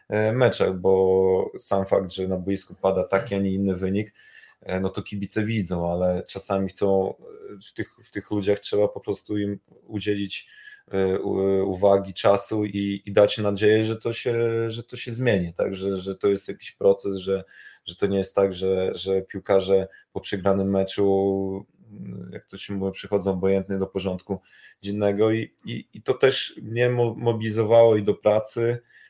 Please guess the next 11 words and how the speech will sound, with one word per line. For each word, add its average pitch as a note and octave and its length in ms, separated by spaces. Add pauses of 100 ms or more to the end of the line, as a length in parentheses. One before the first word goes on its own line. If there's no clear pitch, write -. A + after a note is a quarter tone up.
(180)
e, G2 260
nad G2 260
sobą, G#2+ 340
ale G2+ 140
też G2 240
do G2 100
pracy G2 920 (100)
właśnie F#2+ 420
w - 60
tym G#2 200
obszarze, G2+ 580